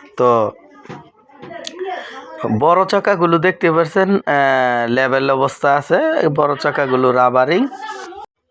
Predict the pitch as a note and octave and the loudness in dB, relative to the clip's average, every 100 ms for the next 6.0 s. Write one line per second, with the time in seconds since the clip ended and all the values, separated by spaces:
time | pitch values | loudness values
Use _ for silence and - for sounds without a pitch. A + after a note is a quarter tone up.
0 | A3+ B2 C3 C#3 C3+ E3 D#3+ E3+ E3+ - | -12 0 2 2 2 0 2 2 2 2
1 | F3 D3+ C#3 C3+ D3 D3 D3 C#3+ C#3 C#3+ | 0 2 0 0 2 2 0 0 2 4
2 | C3+ C3 - A3+ - _ _ _ _ _ | 2 0 0 0 -2 _ _ _ _ _
3 | - - - - - B2+ B2 A#2+ C#3+ D#3 | -20 -20 -20 -20 -6 0 2 2 2 2
4 | F#3 E3+ G3+ G3 - F3+ F#3 - E3+ D#3+ | 2 2 2 2 -2 2 2 2 0 0
5 | - E3+ D#3+ D3 D#3 D3 - C#3+ C3+ E3 | -2 0 0 0 -2 -2 0 0 2 0